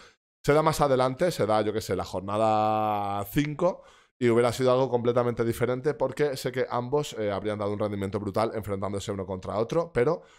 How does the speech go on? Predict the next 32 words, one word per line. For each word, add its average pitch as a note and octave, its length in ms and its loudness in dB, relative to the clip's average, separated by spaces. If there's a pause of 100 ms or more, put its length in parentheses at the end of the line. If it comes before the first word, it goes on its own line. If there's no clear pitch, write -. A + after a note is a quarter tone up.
(380)
a A#2 100 0
cualquier A#2 300 4
persona A#2 340 0
nos A2+ 120 0
podría G#2 360 2
pasar, G2 480 -4 (160)
¿vale? G#2+ 300 -2 (920)
Eh, B2+ 680 6
pff, - 220 -8 (1000)
Yarsi, D3 360 2
por D#3 140 4
ejemplo, C#3+ 340 0
lo A2+ 100 4
voy A#2+ 80 4
a B2+ 100 4
poner C3 220 2
en B2+ 80 4
aceptable D#3 640 2
porque A2+ 320 -2
Yarsi A#2 540 0
es A#2 300 0
bitricampeón, B2 1080 0
disculpadme A2+ 480 -4
si A#2 100 -8
me A2+ 120 -4
equivoco, A2 380 2
de G#2+ 60 2
Estados G#2+ 340 -2
Unidos G#2 300 -2
de A2 80 2
Red C#3+ 220 2
Bull. G#3 240 2